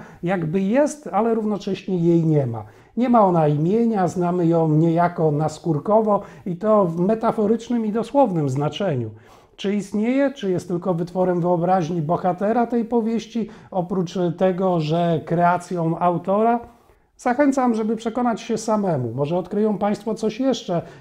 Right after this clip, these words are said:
i podzielą się własnymi uwagami. Moim zdaniem ta powieść to niezwykle udany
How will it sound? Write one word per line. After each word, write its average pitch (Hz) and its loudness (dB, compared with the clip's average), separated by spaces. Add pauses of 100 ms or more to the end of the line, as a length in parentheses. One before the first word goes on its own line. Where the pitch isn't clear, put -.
i 165 -8
podzielą 226 0
się 185 -4
własnymi 156 -2
uwagami. 143 0 (320)
Moim 214 2
zdaniem 202 -2
ta 175 -2
powieść 175 -2 (140)
to 175 0
niezwykle 175 -2
udany 139 -2